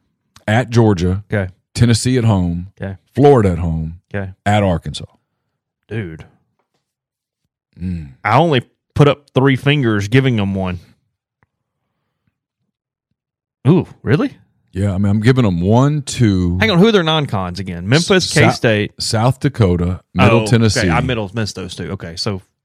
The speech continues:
Speaker 2: five.
Speaker 1: S-, South,
Speaker 2: Eh, okay.
Speaker 1: South Dakota, Middle Tennessee, K-State,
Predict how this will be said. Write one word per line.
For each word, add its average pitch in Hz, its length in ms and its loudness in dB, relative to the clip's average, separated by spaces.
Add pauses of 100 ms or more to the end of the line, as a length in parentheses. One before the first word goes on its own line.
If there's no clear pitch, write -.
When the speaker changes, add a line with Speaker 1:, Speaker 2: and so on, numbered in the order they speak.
(400)
Speaker 2:
five. 87 320 -6
Speaker 1:
S-, - 80 -8
South, 101 100 0
Speaker 2:
Eh, 139 220 4
okay. - 80 -4
Speaker 1:
South 143 320 0
Dakota, 113 380 0
Middle 104 200 0
Tennessee, 85 720 -4
K-State, 98 760 -2